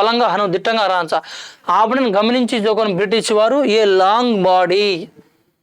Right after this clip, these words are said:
లాంగ్ బాడీస్ కన్నా ఆపణ నామ్ గాలివు. లాంగ్ బాడీస్ కాసా లంబాడీ వే.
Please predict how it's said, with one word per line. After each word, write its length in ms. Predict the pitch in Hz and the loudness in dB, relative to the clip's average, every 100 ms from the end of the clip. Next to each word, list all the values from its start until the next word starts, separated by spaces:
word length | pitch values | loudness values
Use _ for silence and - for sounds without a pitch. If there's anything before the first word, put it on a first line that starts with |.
| _ _ _ - | _ _ _ -4
లాంగ్ 400 | 175 202 247 233 | 0 2 2 2
బాడీస్ 280 | 240 233 - | 2 0 -4
కన్నా 320 | 233 240 247 | -4 -2 0
ఆపణ 200 | 226 214 247 269 226 214 - _ - 214 | 0 0 -2 -2 0 -2 -4 _ -4 0
నామ్ 240 | 240 214 | 0 0
గాలివు. 320 | 180 180 160 160 _ _ - _ _ _ _ _ - | 0 0 -2 -6 _ _ -20 _ _ _ _ _ -2
లాంగ్ 380 | 381 208 254 247 | 0 2 2 2
బాడీస్ 300 | 254 247 - | 2 0 -2
కాసా 440 | 233 226 240 233 302 | 0 2 0 0 0
లంబాడీ 420 | 285 240 208 175 | 2 2 2 2
వే. 80 | 156 | 0